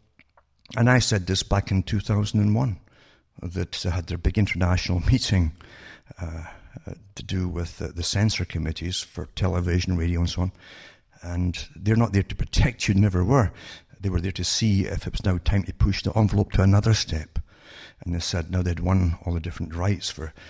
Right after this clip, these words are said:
for certain segments of society. They now pushed for, pushed for the rights of bestiality.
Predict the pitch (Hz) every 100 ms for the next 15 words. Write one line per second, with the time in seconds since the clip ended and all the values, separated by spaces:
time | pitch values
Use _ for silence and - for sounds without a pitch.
0 | - - 78 - 92 85 98 85 85 -
1 | - 87 - 90 95 - 87 - - -
2 | 87 87 82 - 90 - - 82 82 _
3 | - 90 - 80 87 85 - 78 - -
4 | - 104 - - - 85 90 95 - 85